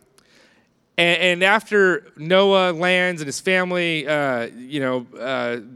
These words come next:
populates the earth again, what happens is corruption begins to happen again, right? It, it slowly goes downhill. And then God sits, sets the reset button again. We have the con-, we have the Tower of Babel. I'm just gonna paraphrase it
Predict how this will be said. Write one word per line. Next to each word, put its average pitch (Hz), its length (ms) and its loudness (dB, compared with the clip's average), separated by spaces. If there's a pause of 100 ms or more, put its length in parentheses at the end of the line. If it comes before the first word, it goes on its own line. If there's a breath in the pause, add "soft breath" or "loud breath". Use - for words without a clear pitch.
(140)
populates 165 560 -4
the 139 160 -4
earth 170 240 0
again, 165 520 -4 (320)
what 151 180 -2
happens 170 500 -2
is 156 360 -6 (260 loud breath)
corruption 170 680 -4
begins 143 460 -6
to 147 80 -6
happen 139 340 -4
again, 113 400 -10
right? 135 280 -2
It, 131 160 -6 (220 loud breath)
it 139 80 -8
slowly 170 380 0
goes 151 260 2
downhill. 127 800 -4 (480 soft breath)
And 151 180 -4
then 156 240 -2
God 170 380 0
sits, - 260 -8
sets - 460 -6
the 151 120 -10
reset 170 540 -2
button 131 320 -4
again. 139 400 -2
We 127 80 -6
have 131 140 -4
the 131 100 -4
con-, 147 280 -6
we 139 100 -2
have 135 180 -2
the 127 160 -2
Tower 139 380 -4
of 120 100 -8
Babel. 135 320 -2
I'm 120 100 -8
just 165 140 -4
gonna 175 160 0
paraphrase 139 600 -4
it 101 160 -8